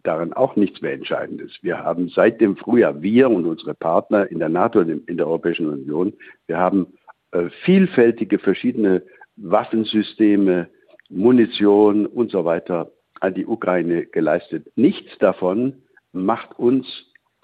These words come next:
zur Kriegspartei. Es ist nach dem Völkerrecht, nach der uno-Charta unser gutes Recht, ein angegriffenes Land mit solchen Mitteln zu unterstützen. Es ist ja nicht so, dass irgendwelche deutschen Bundeswehrbrigaden jetzt in der Ukraine kämpfen. Das wäre ein anderer Fall.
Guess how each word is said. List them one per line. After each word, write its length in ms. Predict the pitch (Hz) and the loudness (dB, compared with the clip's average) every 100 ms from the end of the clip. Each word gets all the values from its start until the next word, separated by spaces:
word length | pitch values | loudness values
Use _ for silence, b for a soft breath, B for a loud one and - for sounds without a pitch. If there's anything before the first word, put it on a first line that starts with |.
| - | -20
zur 200 | - 104 | -6 -6
Kriegspartei. 840 | - 139 165 - 85 - 123 - - _ B B _ | -2 -2 -4 -4 -6 -4 -10 -12 -18 _ B B _
Es 160 | - - | -10 -8
ist 220 | - - | -12 -6
nach 220 | 98 87 - | -4 -4 -4
dem 160 | 87 | -8
Völkerrecht, 480 | - 123 139 120 - | 0 0 2 0 -2
nach 120 | 85 | -10
der 160 | - 90 | -6 -4
uno-Charta 880 | 127 127 - _ - - 98 95 92 | 0 0 -2 _ -12 -4 -2 -2 -6
unser 240 | 104 95 | -6 -6
gutes 400 | 95 104 92 95 | -4 -4 -4 -2
Recht, 340 | 131 165 - _ b b b - | 0 0 -6 _ b b b -4
ein 160 | 95 | -2
angegriffenes 760 | - 117 113 117 107 104 90 90 | 0 0 0 0 -2 -2 -4 -2
Land 420 | 92 113 131 - b b b - | 0 0 -2 -8 b b b -8
mit 200 | 95 98 | -6 0
solchen 340 | 104 110 110 | 0 0 0
Mitteln 300 | 113 123 110 | 0 2 0
zu 120 | - | 0
unterstützen. 600 | 95 101 104 131 135 - | -6 -4 -2 -2 -4 -4
Es 80 | 87 | -4
ist 40 | - | 0
ja 80 | |
nicht 200 | 95 120 | 0 0
so, 200 | - 120 | 0 0
dass 180 | 131 101 | 2 0
irgendwelche 460 | - 113 107 98 101 | 0 0 0 -2 -2
deutschen 540 | 95 101 104 - 98 | 2 2 0 -4 -2
Bundeswehrbrigaden 960 | 104 147 117 110 98 98 92 92 101 104 | 0 0 2 2 0 -4 0 0 0 -2
jetzt 220 | 95 - | -4 -8
in 100 | - | -10
der 140 | 95 110 | -8 -8
Ukraine 460 | 117 117 135 143 | -4 0 2 2
kämpfen. 360 | - 78 - _ | 0 -8 -12 _
Das 240 | 82 82 | -8 -4
wäre 280 | 95 113 127 | 0 2 2
ein 140 | 143 165 | 0 0
anderer 320 | 147 98 80 | 0 0 -4
Fall. 300 | - - | -8 -16